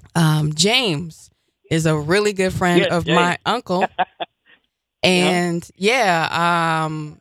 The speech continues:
Speaker 1: and so I, James knew me as a, as a little, a little tiny kid. So that is so crazy.
Speaker 2: Oh, wow.
Speaker 1: Um, <laughs>
Speaker 2: <laughs> That's great.
Speaker 1: So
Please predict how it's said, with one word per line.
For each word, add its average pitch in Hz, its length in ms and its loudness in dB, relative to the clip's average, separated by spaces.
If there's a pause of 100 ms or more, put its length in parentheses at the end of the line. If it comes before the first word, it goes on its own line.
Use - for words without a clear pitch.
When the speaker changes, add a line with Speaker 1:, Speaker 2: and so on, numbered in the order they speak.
(140)
Speaker 1:
and 180 240 -2
so 185 240 0
I, 208 220 4
James 220 440 -4
knew 196 140 0
me 196 300 0
as 165 240 0
a, 160 120 -2
as 156 180 -4
a 151 100 -2
little, 165 500 -2
a 151 80 -6
little 170 240 0
tiny 165 360 -2
kid. 156 380 -4 (160)
So 170 280 0
that 175 240 0
is 175 120 -4
so 165 240 -2
crazy. 165 480 0
Speaker 2:
Oh, 113 360 2
wow. - 0 - (120)
Speaker 1:
Um, 170 540 2
<laughs> - 220 0 (200)
Speaker 2:
<laughs> - 80 -16
That's - 680 -2
great. 127 400 2 (320)
Speaker 1:
So 208 380 4